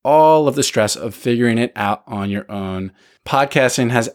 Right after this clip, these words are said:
absolutely changed my life, and I know it will do the same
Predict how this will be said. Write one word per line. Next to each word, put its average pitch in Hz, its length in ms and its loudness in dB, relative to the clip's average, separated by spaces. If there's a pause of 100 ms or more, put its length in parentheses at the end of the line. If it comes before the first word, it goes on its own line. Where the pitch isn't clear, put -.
absolutely 117 920 2
changed 110 760 0 (100)
my 98 540 0
life, 98 480 -4 (380)
and 101 240 2 (100)
I 107 120 -2
know 101 360 4
it 104 80 0
will 110 120 2
do 107 120 2
the 98 80 0
same 95 400 0